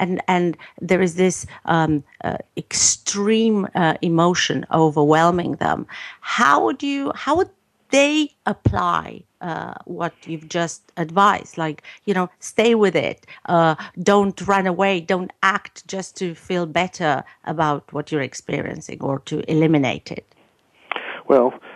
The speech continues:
Speaker 2: I mean, it, it, it depends on the severity. I, I, I,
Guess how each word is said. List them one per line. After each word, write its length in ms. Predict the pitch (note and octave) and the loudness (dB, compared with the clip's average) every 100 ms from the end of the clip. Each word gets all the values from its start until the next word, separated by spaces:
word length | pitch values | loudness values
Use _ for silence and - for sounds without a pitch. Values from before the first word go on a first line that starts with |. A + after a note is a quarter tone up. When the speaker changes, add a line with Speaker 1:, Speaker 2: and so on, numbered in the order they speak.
| - | -4
Speaker 2:
I 40 | A#2 | 2
mean, 260 | A#2+ - - | 2 0 -10
it, 220 | - - - - - | -12 -18 -20 -6 -2
it, 100 | - | 0
it 120 | - - | 2 0
depends 420 | D3 D3+ E3 - | 2 0 -2 -4
on 400 | A2+ G#2 G#2 E2+ - - - - - - | 0 2 0 -4 -20 -20 -20 -18 -18 -6
the 100 | G#2 - | -6 -4
severity. 560 | F#2+ G#2+ A#2+ F#2+ D2+ D2+ | 0 2 2 -2 -6 -8
I, 100 | D2+ - | -10 -12
I, 80 | D#2 - | -12 -10
I, 180 | F2+ | -10